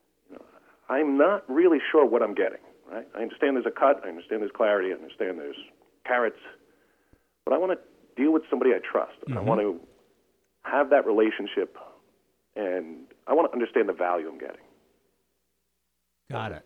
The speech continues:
Speaker 2: Uh, o-, okay, so in their model, um, they were driving people into the funnel and attempting to convert them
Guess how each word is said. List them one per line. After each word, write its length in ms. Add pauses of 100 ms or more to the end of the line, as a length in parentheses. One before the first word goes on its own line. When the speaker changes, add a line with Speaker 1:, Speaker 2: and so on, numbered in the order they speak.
(160)
Speaker 2:
Uh, 140 (100)
o-, 260
okay, 240
so 440
in 220
their 220
model, 640
um, 580
they 200
were 420 (460)
driving 440
people 420
into 300
the 120
funnel 580
and 160
attempting 640
to 120
convert 520
them 360